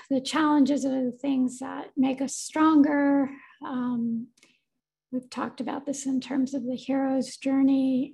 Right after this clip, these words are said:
and how a hero becomes great from being tested, and so much is given to someone who is able to meet those challenges and,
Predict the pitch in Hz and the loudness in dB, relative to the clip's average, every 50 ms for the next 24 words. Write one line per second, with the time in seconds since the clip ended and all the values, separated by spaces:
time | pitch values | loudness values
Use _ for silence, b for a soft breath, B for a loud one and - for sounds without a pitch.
0 | 311 254 240 240 240 240 240 240 240 233 - - _ _ _ _ _ _ _ _ | -8 -8 -6 -6 -4 -4 -4 -4 -4 -4 -6 -12 _ _ _ _ _ _ _ _
1 | _ _ _ _ - - 254 254 254 - 285 311 339 - _ _ _ - 233 240 | _ _ _ _ -10 -8 -6 -4 -4 -4 -6 -6 -8 -12 _ _ _ -6 -6 -2
2 | 269 302 311 294 294 285 285 254 254 247 262 269 247 240 220 - - 262 262 285 | -2 0 0 0 0 0 -2 -4 -4 -2 0 0 0 0 -2 -4 -6 -4 -2 -2
3 | 320 320 - - - - _ _ - - 262 254 262 269 254 254 247 247 254 262 | -2 -4 -6 -8 -10 -10 _ _ -12 -8 -6 -4 -4 -2 -2 -2 -2 -2 -4 -6
4 | 262 247 - 262 262 269 262 254 247 247 - 285 277 262 - - - - - - | -8 -6 -4 -2 -2 0 0 -2 -2 -4 -6 -6 -6 -6 -6 -10 -12 -10 -10 -10
5 | - 302 285 269 311 311 294 277 262 262 254 254 254 247 240 - b b b b | -10 -10 -10 -10 -8 -8 -6 -4 -2 0 0 2 2 0 -2 -6 b b b b
6 | b b b b b b _ _ - - 311 294 277 294 294 285 - - - 277 | b b b b b b _ _ -10 -2 2 6 6 6 6 4 0 -2 -2 -2
7 | 269 254 220 - - - - 247 254 277 311 302 269 254 254 - - 269 254 - | -2 -2 -2 -6 -10 -4 0 0 0 2 2 2 2 2 0 0 -4 -6 -6 -6
8 | - - 285 269 269 262 262 277 262 254 - - - 254 247 247 262 269 285 349 | -2 0 2 2 2 2 0 -2 -2 -2 -2 -2 -4 -4 -2 -2 -2 -4 -6 -8
9 | 427 508 508 - 262 247 - - 277 269 285 277 277 262 254 262 - - 254 262 | -10 -16 -14 -10 -10 -8 -6 -4 -2 -2 -2 -2 -2 -4 -4 -6 -8 -6 -4 -4
10 | 254 254 247 240 247 240 - _ _ _ _ _ _ _ - 254 277 285 277 277 | -2 -2 -4 -4 -8 -10 -12 _ _ _ _ _ _ _ 0 2 2 2 2 0
11 | 277 262 247 240 - - - 262 277 269 277 277 277 269 254 254 262 277 269 262 | -2 -4 -2 -4 -6 -10 -4 -2 -2 0 2 2 2 2 2 0 0 -4 -4 -4
12 | 262 254 240 247 - 320 320 294 269 254 254 254 247 240 240 240 240 - | -4 -6 -6 -8 -12 -10 -8 -6 -4 -2 0 2 2 2 2 0 -2 -6